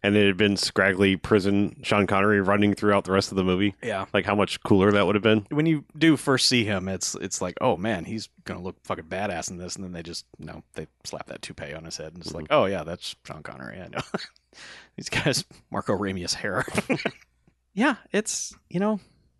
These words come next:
Speaker 2: I don't know what else to say about The Rock except that I love The Rock, so.
Speaker 1: And I'm mildly indifferent to The Rock.
Speaker 2: Okay.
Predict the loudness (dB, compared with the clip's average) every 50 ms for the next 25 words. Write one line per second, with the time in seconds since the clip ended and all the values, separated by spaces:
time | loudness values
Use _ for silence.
0 | _ _ _ _ _ -6 -2 -2 0 2 2 4 4 4 4 4 2 0 -4 -2
1 | 0 2 2 2 0 -2 -4 -2 -2 -2 -2 -2 -6 -8 -6 -6 -6 -4 -2 0
2 | 0 2 2 2 0 0 0 2 2 4 4 4 2 -2 -8 -8 -6 -6 -6 -6
3 | -8 -10 -16 -20 -12 -6 -4 -2 0 0 2 0 0 -2 -4 -8 _ _ _ _
4 | -20 -20 -20 _ _ _ -16 -10 -4 0 2 2 2 2 2 2 2 0 -2 -4
5 | -4 -4 -6 -6 -6 -6 -4 -4 -2 -2 -2 -4 -6 -10 -18 _ -4 -4 -2 -2
6 | -2 -4